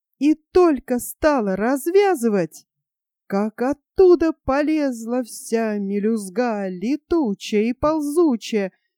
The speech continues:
мошки, жучки, козявки, букашки. Почуяв волю, заторопились упрятаться кто куда. Одни поскорее в траву, в землю зарыться, другие в щёлки коры на деревья.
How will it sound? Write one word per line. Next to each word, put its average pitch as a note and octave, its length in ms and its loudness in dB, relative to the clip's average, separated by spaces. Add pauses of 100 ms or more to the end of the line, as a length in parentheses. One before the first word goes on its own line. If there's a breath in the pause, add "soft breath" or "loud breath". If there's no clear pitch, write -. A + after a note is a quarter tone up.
(240)
мошки, C#4+ 600 0
жучки, D4+ 720 -2
козявки, C4 800 -2
букашки. B3 1040 -2 (520)
Почуяв G3+ 840 0
волю, G#3+ 640 2 (340)
заторопились D4 1080 0
упрятаться C4 800 -2
кто G#3+ 300 -2
куда. F3 460 -6 (640)
Одни G#3+ 640 2
поскорее G#3+ 640 -2
в - 80 -12
траву, A3 560 0
в F3+ 100 -12
землю G3 540 2
зарыться, G3+ 720 -2 (440)
другие A3 680 2
в C4 60 -6
щёлки C4 640 0
коры A#3 600 -4
на A3 140 0
деревья. G3 800 0